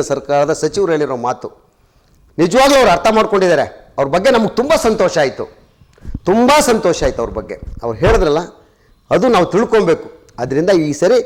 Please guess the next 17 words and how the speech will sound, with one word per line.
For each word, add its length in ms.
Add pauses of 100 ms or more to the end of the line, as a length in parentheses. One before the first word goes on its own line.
(300)
ಇಪ್ಪತ್ತೆಂಟಕ್ಕೆ 680
ಇಪ್ಪತ್ತೆಂಟು, 480
ಮೂರು 140
ಜೆ 180
ಡಿ 100
ಎಸ್, 160 (140)
ಇಪ್ಪತ್ತೈದು 400
ಬಿ 80
ಜೆ 180
ಪಿ 160
ಬಂದೇ 240
ಬರ್ತದೆ. 340 (360)
ಇದರಲ್ಲಿ 320
ಯಾವುದೇ 300 (140)
ಅನುಮಾನ 300 (120)
ಇಲ್ಲ. 100 (400)
ಯಾವುದೇ 280